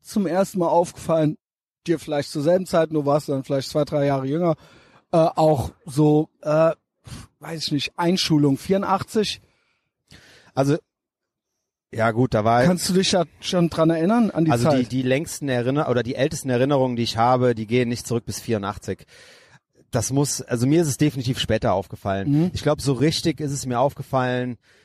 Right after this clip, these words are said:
Speaker 2: durch, äh, ja, durch das, ich hab erst mit Skateboard angefangen. Ich hatte
Speaker 1: Mhm.
Speaker 2: ganz früher ein Skateboard.
Speaker 1: Hattest
Speaker 2: Äh,
Speaker 1: du ein Skateboard, bevor du ein B M X-Rad
Speaker 2: ja,
Speaker 1: hattest?
Speaker 2: ja, und
Speaker 1: Okay.
Speaker 2: da war ich auch schon, ich bin in der Koblenzer Altstadt groß geworden und, ähm,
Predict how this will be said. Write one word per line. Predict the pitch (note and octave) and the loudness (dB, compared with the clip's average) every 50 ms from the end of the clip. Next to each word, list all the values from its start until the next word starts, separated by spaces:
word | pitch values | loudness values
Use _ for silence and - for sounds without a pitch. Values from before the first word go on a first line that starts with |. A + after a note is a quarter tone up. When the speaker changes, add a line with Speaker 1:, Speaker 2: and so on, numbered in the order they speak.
| _ _ _ _ | _ _ _ _
Speaker 2:
durch, | - - B2+ B2+ C3 B2 - - C3+ | -4 0 2 2 2 2 0 -2 0
äh, | B2+ A#2+ A#2 A#2 A#2 A#2 A#2 A#2+ A#2 A#2+ A#2+ B2 A#2+ A#2+ A#2+ A#2+ A#2 A2+ A2 _ _ _ _ _ _ _ _ _ _ _ _ | 0 2 4 4 4 4 4 4 4 4 4 4 4 2 2 2 0 -2 -4 _ _ _ _ _ _ _ _ _ _ _ _
ja, | - F#2+ G2+ A#2 C3 | -12 -6 -4 -2 -2
durch | B2 A#2 - | -2 -4 -6
das, | - B2+ - - - _ _ _ _ _ _ _ _ | -10 -10 -10 -12 -16 _ _ _ _ _ _ _ _
ich | - - | -16 -14
hab | C3 - _ - | -14 -14 _ -8
erst | C3 B2+ - - | -8 -8 -6 -8
mit | B2 - | -10 -8
Skateboard | - - B2 B2+ - A#2+ F#2 | -6 -4 -4 -2 -2 -4 -6
angefangen. | E2+ F2 F2 - - D#2+ D2+ _ _ _ _ _ - | -8 -12 -16 -18 -20 -20 -20 _ _ _ _ _ -4
Ich | - | 0
hatte | C#3+ C#3+ D3+ | 2 4 4
Speaker 1:
Mhm. | D3+ | 4
Speaker 2:
ganz | B2+ A#2+ - - | 2 0 -2 -4
früher | - - B2 B2+ B2+ B2 A#2+ | -6 -2 0 2 4 4 4
ein | A#2 A2 G#2 | 2 0 -2
Skateboard. | - - D3 D#3 - - D#3+ D3+ D3+ D3+ C#3+ - _ _ _ _ _ _ _ _ _ _ _ _ | -6 -4 -4 -4 -2 -2 0 0 0 0 -2 -4 _ _ _ _ _ _ _ _ _ _ _ _
Speaker 1:
Hattest | - - G3 A3+ A#3 - - | -4 -2 -2 -2 -2 -4 -6
Speaker 2:
Äh, | A#3+ | -6
Speaker 1:
du | A#3 G3 | -8 -8
ein | |
Skateboard, | - - - G#3 A3 A#3 - B3+ A#3 - | -8 -8 -4 -2 -2 0 0 -2 -2 -2
bevor | - G3 - - G3+ G#3+ A3+ | -4 -8 -2 2 2 2 2
du | G#3+ A3 | 2 0
ein | G#3+ F3+ | 0 0
B | G3 | -2
M | F3+ G3 | -2 -2
X-Rad | F#3+ F#3+ - - D3+ C#3+ | -6 -10 -6 0 2 2
Speaker 2:
ja, | A2 G2+ G2+ G#2+ | 4 4 2 2
Speaker 1:
hattest? | F3+ G3+ - - - - | 0 -2 -4 -8 -12 -8
Speaker 2:
ja, | A#2 A2+ G#2 G#2 A#2+ | -6 -4 -2 -2 -2
und | C#3+ C3+ C#3+ | -2 0 0
Speaker 1:
Okay. | B2+ C3 | 2 4
Speaker 2:
da | D3 C#3+ | 4 4
war | E3 F#3 | 4 2
ich | E3+ E3+ | 0 -2
auch | D#3 F3 E3 | -4 -8 -8
schon, | - - E3 E3 E3 E3 D#3+ | -8 -8 -8 -10 -10 -10 -14
ich | - - | -16 -14
bin | - D3+ D#3+ | -14 -12 -10
in | D#3 D3+ D3 | -10 -10 -8
der | C#3+ C#3+ C3+ | -8 -8 -8
Koblenzer | - - C#3 C#3 C#3 C3+ B2 A#2+ G#2+ | -8 -8 -8 -8 -8 -6 -6 -6 -6
Altstadt | A#2 C3+ - - - A#2 - - | -6 -8 -8 -8 -8 -10 -10 -10
groß | - A2+ A#2+ - | -10 -10 -10 -10
geworden | - C3+ C3+ D#3+ F3+ F3 D3 A#2+ G#2+ G#2 | -10 -8 -6 -6 -4 -4 -6 -8 -8 -8
und, | G#2 G#2+ G#2+ G2+ A2 | -8 -8 -8 -8 -6
ähm, | A2+ G#2+ G#2+ G#2+ G#2 G2+ | -4 -2 -2 -2 -4 -6